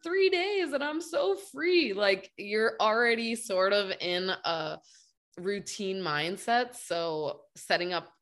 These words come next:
play routines are also really important. And I think being gentle with yourself and not feeling like you have to see everything if you're working. I mean, you are in a very privileged position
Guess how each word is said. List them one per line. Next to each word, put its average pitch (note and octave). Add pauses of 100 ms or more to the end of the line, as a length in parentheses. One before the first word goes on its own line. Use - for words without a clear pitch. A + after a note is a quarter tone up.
(300)
play E3
routines A#3 (340)
are -
also D3
really C#3+
important. -
And G3
I G3+
think B3 (840)
being G#3+
gentle E3
with F3
yourself F3
and D3+
not C#3+
feeling D3+
like D3
you D3
have C3
to C#3
see C#3 (100)
everything D3
if -
you're C#3+
working. C#3+
I -
mean, D3
you D#3+
are D#3
in D3+
a -
very C#3+
privileged C#3+
position D#3